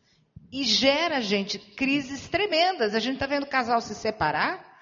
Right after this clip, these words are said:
com vinte, vinte e cinco anos de casado porque ela me trata como, como se eu fosse filho dela. Manda em mim, decide a minha roupa, decide o que eu vou comer. Eu não sou filho dela. Então, cuidado, meninas.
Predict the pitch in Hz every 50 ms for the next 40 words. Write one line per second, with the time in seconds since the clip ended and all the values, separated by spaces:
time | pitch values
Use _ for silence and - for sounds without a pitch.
0 | - - - - - _ _ - 302 294 294 254 247 269 330 403 415 403 - 330
1 | 277 294 285 254 - 285 277 262 262 262 262 262 233 226 226 - 233 220 220 240
2 | 240 240 254 254 294 285 - - 277 269 277 285 285 294 285 - 262 240 240 240
3 | 269 254 - 277 311 349 349 339 - - - - - _ _ _ _ _ _ _
4 | - 277 320 339 - 339 415 415 - - - 415 415 415 294 226 240 262 302 294
5 | 202 170 185 214 254 320 370 403 392 330 294 254 214 208 233 269 285 269 247 -
6 | - - - - - 294 269 277 - 349 370 330 381 349 320 294 254 220 214 175
7 | 156 208 233 247 233 - 277 - 247 294 - - - 349 320 339 330 277 269 277
8 | 254 262 - 214 185 185 180 214 240 247 240 - - - - - _ _ _ _
9 | _ _ _ - 330 370 370 302 - - - 359 415 - - 240 180 170 156 151
10 | 139 127 - - - - - - - - _ _ _ _ _ _ _ _ _ _
11 | _ - - - _ _ - 185 196 202 - 285 294 302 - 233 190 185 175 175
12 | 180 190 185 185 185 180 170 170 165 - - - - - - -